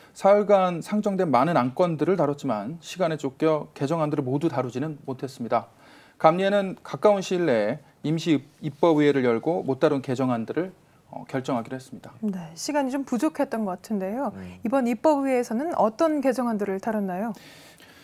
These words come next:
Speaker 1: 네, 워낙 많은 개정안들이 상정됐습니다. 어, 회원들의 의견을 나누고 모두 수용에 결정하기에는 시간이 좀 부족했던 것
Speaker 3: 그렇죠.
Speaker 1: 같습니다.
Speaker 3: 예.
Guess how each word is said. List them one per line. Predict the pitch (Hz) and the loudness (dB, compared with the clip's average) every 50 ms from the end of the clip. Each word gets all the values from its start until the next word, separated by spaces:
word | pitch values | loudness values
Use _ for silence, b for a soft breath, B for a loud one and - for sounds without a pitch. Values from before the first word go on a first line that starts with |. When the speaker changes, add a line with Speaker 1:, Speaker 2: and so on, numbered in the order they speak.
| B B B | B B B
Speaker 1:
네, | - 156 | -2 -2
워낙 | 147 131 131 156 180 180 151 | 0 0 0 0 -2 0 2
많은 | 123 123 147 180 190 | 2 2 2 0 -2
개정안들이 | 180 - 139 131 170 190 190 185 185 180 165 160 170 185 | -2 -4 -2 -2 0 0 0 0 -2 -2 -2 -2 -4 -4
상정됐습니다. | 185 - 196 208 214 233 214 190 - 131 131 - 156 143 120 - 135 120 - - - | -4 -4 -6 -2 -2 -2 -2 -2 -4 -8 -8 -6 -6 -2 2 2 2 0 0 -8 -12
어, | - 113 110 - - - - | -10 -8 -8 -10 -12 -8 -4
회원들의 | 175 185 180 165 170 170 156 | -4 -4 -2 0 0 0 0
의견을 | 131 127 143 165 165 156 143 | 0 0 0 0 0 0 0
나누고 | 135 120 117 107 - 104 95 98 127 147 | 0 0 0 -2 -4 -4 -6 -6 -6 -4
모두 | 131 131 127 131 | -2 -4 -4 -4
수용에 | 135 - - 160 151 143 143 | -6 -8 -6 -4 -4 -4 -4
결정하기에는 | 139 - 127 127 - 160 147 139 127 117 117 113 127 156 180 185 - | -4 -4 -6 -4 -2 -2 -2 -2 -2 -2 -6 -6 -6 -8 -10 -14 -18
시간이 | - - - 170 160 151 | -18 -12 -10 -10 -10 -8
좀 | 139 131 | -8 -10
부족했던 | 123 - - - 170 165 - 151 - 143 127 | -10 -8 -4 -4 -4 -4 -4 -8 -6 -6 -6
것 | |
Speaker 3:
그렇죠. | - 139 139 | -6 -4 -4
Speaker 1:
같습니다. | 156 139 - - 131 123 - 185 | -4 -4 -4 -6 -8 -6 -6 -6
Speaker 3:
예. | - - | -8 -8